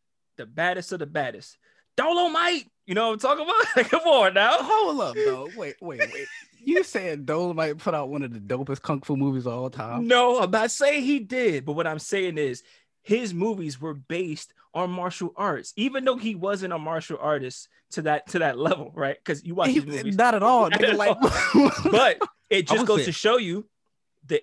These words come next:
Speaker 1: impact that it had on the culture and black films, bro. Rudy, he was out there just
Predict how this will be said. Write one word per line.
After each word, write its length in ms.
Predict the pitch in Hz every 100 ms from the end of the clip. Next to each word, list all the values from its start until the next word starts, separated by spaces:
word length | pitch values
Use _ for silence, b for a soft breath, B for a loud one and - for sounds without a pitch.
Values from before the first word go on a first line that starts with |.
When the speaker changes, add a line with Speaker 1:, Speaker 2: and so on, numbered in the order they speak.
| 175
Speaker 1:
impact 640 | 214 202 180 151 120 -
that 140 | 151 147
it 120 | 120
had 340 | 165 170 151
on 160 | 147 123
the 80 | 110
culture 560 | - 185 202 - 123 -
and 300 | 156 143 120
black 380 | 131 135 117 -
films, 580 | - 185 202 175 113 -
bro. 400 | 123 135 151 - _ _ _ _ -
Rudy, 180 | 285 285 269 233 269
he 160 | 349
was 140 | 339 294
out 200 | 277 269
there 120 | 277
just 240 | 254 220